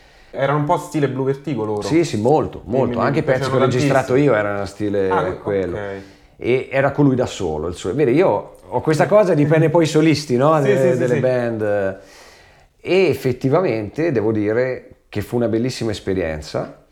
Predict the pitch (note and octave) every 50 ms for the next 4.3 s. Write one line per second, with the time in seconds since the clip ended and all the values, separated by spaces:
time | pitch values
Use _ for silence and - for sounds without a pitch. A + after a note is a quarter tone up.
0 | _ - - - - - _ _ _ - D#3 E3 B2+ A2+ A#2+ D3+ F#3+ A3 G#3 F3
1 | E3 F#3 A3 A#3+ - - - - - - - - - - - _ - A#2 A#2+ -
2 | D#3+ D3+ C3+ A#2+ A#2+ C3 B2+ B2+ C3+ C#3 D3 C#3+ F3 G3 E3+ D3+ D3+ F3 A3 G3+
3 | B2+ G#2 A#2 A2+ G#2+ G2+ F#2 F#2 - - A2 A#2 C3 D3+ F3 - C3+ G#2+ G2+ G2
4 | G2 A2+ C#3 E3+ - -